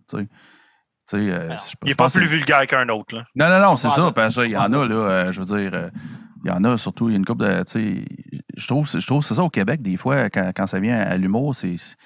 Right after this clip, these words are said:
Speaker 1: faut que c'est, c'est, que ça soit grand public, que ça soit ma tante, puis, euh, tu sais, faut pas faire peur, faut pas faire mal à personne, là, tu sais, puis tandis que tu fais juste, euh, tu sais, nous autres, on,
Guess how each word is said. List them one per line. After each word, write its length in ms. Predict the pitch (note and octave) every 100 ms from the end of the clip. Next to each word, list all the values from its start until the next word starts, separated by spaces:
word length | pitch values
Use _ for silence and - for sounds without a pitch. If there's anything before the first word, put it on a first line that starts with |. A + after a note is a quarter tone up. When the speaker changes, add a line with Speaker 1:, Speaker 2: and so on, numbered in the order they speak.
| - _ _ _
Speaker 1:
faut 100 | -
que 80 |
c'est, 120 | - F#2+
c'est, 240 | - G2
que 100 | -
ça 100 | -
soit 160 | - C3+
grand 220 | B2 B2
public, 300 | - A2 D3+
que 40 |
ça 100 | -
soit 200 | A2 B2
ma 180 | A#2+ A2
tante, 340 | A2 A#2+ C#3 C#3+
puis, 220 | - A2
euh, 260 | G2+ G2 F#2+
tu 60 | - - - _
sais, 140 | - A#2
faut 140 | G#2+
pas 120 | A#2+
faire 320 | A2+ A#2 G#2+ G2
peur, 340 | A#2 A#2 G#2+
faut 100 | A2
pas 140 | -
faire 200 | A#2 B2+ A2+
mal 180 | A#2+ B2
à 60 |
personne, 440 | A2+ - A#2+ B2+ C#3
là, 80 | A#2
tu 120 | B2
sais, 60 |
puis 100 | B2
tandis 340 | - A2 G#2+ B2
que 80 | A2
tu 200 | G2+ G#2+
fais 180 | - A2
juste, 240 | C3 -
euh, 160 | A2 G2 F#2+ -
tu 100 | A2
sais, 60 |
nous 120 | G#2+ A2+
autres, 160 | B2+ G#2+
on, 200 | F#2